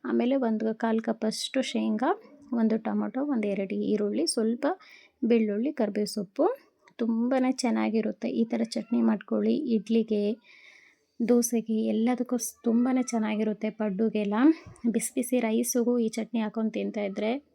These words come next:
ತುಂಬಾನೇ ಚೆನ್ನಾಗಿರುತ್ತೆ. ಇವಾಗ ಒಂದು ಕಡಾಯಿ ಇಟ್ಕೊಂಡ್ಬಿಟ್ಟು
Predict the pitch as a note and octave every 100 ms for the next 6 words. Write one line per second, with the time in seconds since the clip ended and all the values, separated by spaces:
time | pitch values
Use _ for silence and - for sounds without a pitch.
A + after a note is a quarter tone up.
0 | - G#3+ G#3+ A#3 A#3 A#3 A3 G#3+ G#3 G3
1 | F#3 G#3+ C4 A#3+ A#3 A3+ A3 A#3+ A#3 C4
2 | A3+ G#3+ G3+ G3+